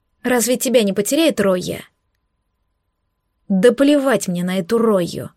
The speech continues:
рыкнул злобно. "Поняла? Плевать!"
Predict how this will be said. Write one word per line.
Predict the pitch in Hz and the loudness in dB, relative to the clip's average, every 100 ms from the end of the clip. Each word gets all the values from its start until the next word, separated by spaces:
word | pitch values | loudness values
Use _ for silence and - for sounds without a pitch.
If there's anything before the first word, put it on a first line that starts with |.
| _ _ _ | _ _ _
рыкнул | 208 220 220 214 208 | 0 2 2 0 0
злобно. | 202 190 160 160 - _ _ _ _ - | 2 2 0 -4 -10 _ _ _ _ -2
"Поняла? | 220 240 269 302 285 _ _ _ _ _ _ _ | 2 2 4 2 0 _ _ _ _ _ _ _
Плевать!" | 277 294 254 240 165 - - | 2 4 4 2 0 -2 -8